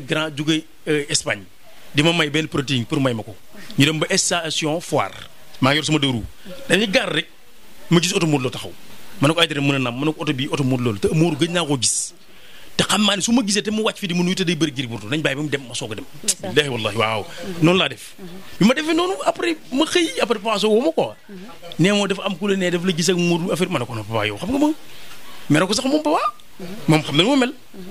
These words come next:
Speaker 1: Mais après bu may ñëw entraînement, ma gis affaire nu muy xaw a kiiwee.
Speaker 2: Ah, ñu, ñu lay kii quoi, ñu lay pousse.
Speaker 1: Non, kenn waxuma dara.
Speaker 2: Waaw.
Speaker 1: Mais nit yaay xam. Boobu maa ngi préparé suma combat ak Marley.
Speaker 2: Ok.
Speaker 1: Après ma toog. Di entraîné fii. Moo taxoon combat Gris Modou dew ma woon, te xóor naa tuumaal nañ ma. Mais ndeysaan, après Gris gis na ma.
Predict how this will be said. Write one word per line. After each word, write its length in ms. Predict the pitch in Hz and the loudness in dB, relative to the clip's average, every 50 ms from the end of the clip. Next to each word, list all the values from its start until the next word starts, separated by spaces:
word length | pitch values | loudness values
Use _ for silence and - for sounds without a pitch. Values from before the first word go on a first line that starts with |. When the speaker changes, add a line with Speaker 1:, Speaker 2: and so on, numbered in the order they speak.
| - - - - - | -12 -10 -6 0 4
Speaker 1:
Mais 160 | 135 156 - | 4 4 4
après 180 | - - 180 175 | 6 6 6 8
bu 80 | 190 | 8
may 60 | 277 285 | 6 4
ñëw 100 | 311 277 | 4 4
entraînement, 400 | 285 277 269 254 240 262 294 302 | 2 2 2 2 2 0 0 0
ma 120 | 247 226 220 185 | 0 0 0 2
gis 200 | 180 277 - - | 2 2 2 2
affaire 180 | 262 208 269 247 | 0 0 0 2
nu 60 | 247 | 4
muy 100 | 254 262 | 4 4
xaw 160 | - - 269 269 | 4 2 2 2
a 40 | - | 2
kiiwee. 300 | - 240 214 208 - - - - - - | 2 2 0 0 -2 -4 -6 -12 -12 -8
Speaker 2:
Ah, 80 | 196 196 | -6 -4
ñu, 220 | 202 214 233 240 - 214 | -2 -2 -2 -2 -2 2
ñu 100 | 226 233 | 4 6
lay 140 | 226 226 233 233 | 6 6 4 4
kii 160 | - 269 262 | 2 2 4
quoi, 160 | - 196 180 | 4 4 4
ñu 80 | 196 220 | 6 6
lay 140 | 233 233 | 6 6
pousse. 320 | 233 226 202 190 - - 208 | 6 4 -4 -4 2 6 6
Speaker 1:
Non, 120 | 180 170 | 6 6
kenn 140 | 160 214 214 | 6 4 2
waxuma 220 | 214 214 175 165 143 | 4 2 2 2 2
dara. 160 | 165 196 - - - - | 2 0 -2 -4 -10 -8
Speaker 2:
Waaw. 100 | 175 175 | -4 -2
Speaker 1:
Mais 140 | 143 139 139 | -2 0 0
nit 120 | 185 180 | 0 0
yaay 140 | 175 180 202 | 0 0 0
xam. 160 | - 214 190 196 - - - - - | -2 -6 -10 -10 -12 -16 -20 -20 -18
Boobu 240 | - 175 156 156 156 | -4 0 0 2 2
maa 80 | 156 170 | 2 0
ngi 60 | 185 | 0
préparé 240 | 190 202 185 202 190 | -2 -2 -2 -2 -2
suma 140 | 185 196 196 | -2 -4 -4
combat 160 | 214 208 208 | -2 -2 0
ak 60 | 208 | 0
Marley. 260 | 214 202 156 156 208 - - - - | 0 0 0 -2 -6 -8 -12 -16 -16
Speaker 2:
Ok. 240 | - - - - - - - - - - - - - - | -16 -16 -14 -14 -12 -12 -10 -10 -10 -10 -10 -10 -10 -8
Speaker 1:
Après 180 | - 139 127 120 | -4 -2 2 2
ma 80 | 151 196 | 2 4
toog. 180 | - 220 190 - - - - - - - - - 185 | 2 2 0 -2 -8 -14 -14 -14 -12 -12 -10 -6 -2
Di 80 | 165 135 | 0 2
entraîné 320 | 143 156 165 175 196 196 | 2 2 2 2 2 2
fii. 160 | 160 180 190 208 - - - - - - - - - | 2 0 -2 -2 -2 -4 -4 -6 -6 -8 -10 -2 2
Moo 100 | 151 147 | 2 2
taxoon 200 | 151 160 190 214 | 4 4 2 2
combat 260 | 185 202 185 190 196 | 4 4 4 4 2
Gris 160 | 180 196 208 202 | 2 0 0 2
Modou 200 | 202 208 208 170 | 2 2 2 2
dew 140 | 190 208 | 2 2
ma 60 | 233 233 | 2 2
woon, 140 | 208 208 214 - | 0 0 -2 -2
te 80 | 180 | -2
xóor 160 | - 196 220 214 | 0 0 0 0
naa 100 | 226 208 | 0 0
tuumaal 300 | - 220 220 240 254 247 | 2 2 2 2 2 0
nañ 80 | 220 | 0
ma. 120 | 185 185 269 - - - - - - 160 | -2 -4 -6 -6 -10 -14 -16 -8 -2 2
Mais 160 | 156 190 226 | 2 2 2
ndeysaan, 340 | 233 214 220 196 208 208 226 | 2 -2 -2 -2 -2 -4 -4
après 240 | 220 202 160 196 190 156 | -4 -4 -2 -2 -2 -2
Gris 200 | 170 208 180 156 | -2 -4 -4 -4
gis 120 | 165 220 - | -4 -2 0
na 80 | 226 | 0
ma. 100 | 185 233 | 0 0